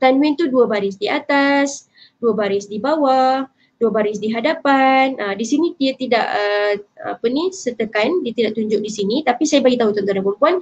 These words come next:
kadang-kadang ada orang confuse, tanwin tu bentuk macam mana, Ustazah? Ah, s-, ah, syaddah tu bentuk macam mana, Ustazah?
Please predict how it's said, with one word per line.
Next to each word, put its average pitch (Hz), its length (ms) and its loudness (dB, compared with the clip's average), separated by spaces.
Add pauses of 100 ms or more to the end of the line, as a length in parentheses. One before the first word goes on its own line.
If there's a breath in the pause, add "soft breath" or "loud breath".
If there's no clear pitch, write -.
(280 loud breath)
kadang-kadang 320 360 4 (120)
ada 302 160 2
orang 320 240 4
confuse, 330 640 2 (320 loud breath)
tanwin 277 400 2
tu 403 80 4
bentuk 294 240 2
macam 220 240 -2
mana, 330 240 0
Ustazah? 311 480 0 (240 soft breath)
Ah, 220 160 -2
s-, - 240 -10
ah, 226 400 0
syaddah 262 480 0
tu - 80 -2
bentuk 285 240 0
macam 214 240 -4
mana, 339 240 0
Ustazah? 262 480 -2